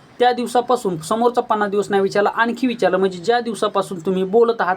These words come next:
त्या दिवसापासून विचारलं, म्हणजे मंगळवार असणार आपल्या प्रश्नाचं उत्तर. तर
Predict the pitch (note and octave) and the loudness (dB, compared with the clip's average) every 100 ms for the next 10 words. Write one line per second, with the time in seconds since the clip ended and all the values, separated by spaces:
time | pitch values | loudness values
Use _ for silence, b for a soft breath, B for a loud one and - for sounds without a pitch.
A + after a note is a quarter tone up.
0 | - A3+ F3+ D#3+ E3+ E3 E3 F#3 F#3+ E3 | 0 0 0 -4 -4 -4 -4 -4 -2 -2
1 | C3+ D#3 B B A3+ F#3+ E3 F3 F#3+ A3 | -2 -8 B B -2 0 0 2 2 2
2 | A3+ A3+ E3 F3 F3 D#3 E3 F#3+ F3 D3+ | 2 0 -4 -2 0 0 0 0 -2 -4
3 | - - G#3 - F#3+ F#3+ B B | -4 -2 -4 -2 -4 -4 B B